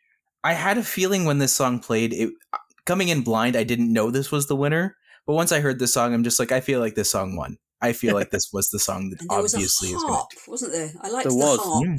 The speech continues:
Speaker 2: Yeah.
Speaker 3: Um, a German techno punk band called, uh, D A F, um, didn't like this, and they released their own sort of response called Ein bisschen Krieg, a bit of war.
Speaker 2: <laughs> A bit of war,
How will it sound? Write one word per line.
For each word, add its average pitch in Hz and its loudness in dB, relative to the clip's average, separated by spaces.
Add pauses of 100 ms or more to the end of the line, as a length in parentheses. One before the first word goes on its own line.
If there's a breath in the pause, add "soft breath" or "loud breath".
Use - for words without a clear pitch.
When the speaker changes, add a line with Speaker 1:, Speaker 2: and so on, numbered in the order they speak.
Speaker 2:
Yeah. 170 -8 (1400 loud breath)
Speaker 3:
Um, 135 2 (380)
a 139 -4
German 196 0
techno 151 0
punk 180 -6
band 170 -2
called, 139 0
uh, 135 0
D 151 -2
A 135 2
F, 147 -2
um, 117 0 (140)
didn't 156 0 (120)
like 139 0
this, 160 -2
and 123 2
they 123 4
released 131 0
their 127 2
own 127 2
sort 131 0
of 123 -2
response 143 -2 (460 loud breath)
called 139 2 (160)
Ein 123 2
bisschen 131 0
Krieg, 165 -2 (420)
a - -12
bit 135 -4
of 120 -2
war. 113 2
Speaker 2:
<laughs> - -4
A 175 -2
bit 226 -2
of 220 2
war, 226 0